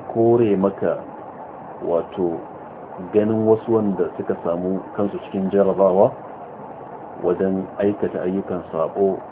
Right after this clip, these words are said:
kana ganin su a matsayin wasu mutane wanda suke hallakakku, batattu, wanda hakan yana jin cewar shi fa yanzu ya bayi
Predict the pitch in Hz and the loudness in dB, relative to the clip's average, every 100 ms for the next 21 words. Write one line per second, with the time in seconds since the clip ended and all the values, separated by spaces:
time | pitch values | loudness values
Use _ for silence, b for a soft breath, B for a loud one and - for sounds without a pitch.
0 | - - - - - - - - 82 80 | -14 -14 -14 -14 -14 -14 -14 -6 -4 -4
1 | 82 95 101 98 87 85 92 95 95 92 | -2 -2 -2 -2 -4 -2 -4 -2 -2 -2
2 | 98 - 98 95 - - - - - 101 | -4 -6 -8 -8 -10 -14 -14 -14 -6 -4
3 | 104 95 92 90 - - 90 - 92 92 | 0 0 -2 -4 -10 -10 -8 -2 0 0
4 | 90 - 180 - 131 - - - - - | -2 -4 -8 -2 -4 -4 -12 -14 -14 -14
5 | - - - - - 85 - 92 - 139 | -14 -14 -14 -14 -6 -6 -4 -8 -8 -8
6 | 151 - - - - - 90 98 92 104 | -8 -8 -16 -16 -16 -4 -2 0 0 -2
7 | 110 95 90 87 85 104 95 - - - | 0 -2 0 -2 -4 -4 -4 -6 -14 -16
8 | - - - - - - - - - 107 | -16 -16 -16 -14 -16 -14 -16 -10 -2 2
9 | 92 92 95 - - - - - - - | 4 4 2 -4 -14 -16 -16 -16 -16 -16
10 | - - - - 101 101 110 101 90 104 | -16 -16 -16 -6 -2 6 6 6 4 0
11 | 165 - - - - - - 95 101 101 | -2 -6 -16 -16 -16 -14 0 8 10 10
12 | 95 87 | 6 4